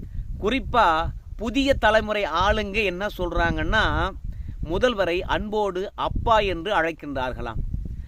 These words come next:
அதனால முதல்வர் என்ன சொல்றாருன்னு கேட்டீங்கன்னா, என்ன தலைவரே என்று அழைக்கிறவங்க இருக்கிறாங்க, அவங்க கட்சிக்காரங்க. நான் முதல்வராக இருப்பதனால,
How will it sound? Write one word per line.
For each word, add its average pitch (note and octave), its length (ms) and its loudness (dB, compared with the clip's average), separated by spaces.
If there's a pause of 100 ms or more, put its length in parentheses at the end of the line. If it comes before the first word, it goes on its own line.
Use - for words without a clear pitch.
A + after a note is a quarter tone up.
(120)
அதனால F3+ 640 4
முதல்வர் A#3 400 0
என்ன F#3+ 200 0
சொல்றாருன்னு F3 460 0
கேட்டீங்கன்னா, D3+ 480 0 (800)
என்ன F3 540 0 (100)
தலைவரே G#3 480 2
என்று G#3 240 -2
அழைக்கிறவங்க F#3+ 520 2
இருக்கிறாங்க, D#3 540 0 (100)
அவங்க G3 380 -2
கட்சிக்காரங்க. C#3+ 680 -4 (540)
நான் F#3+ 220 0
முதல்வராக A#3 460 4
இருப்பதனால, F#3+ 840 2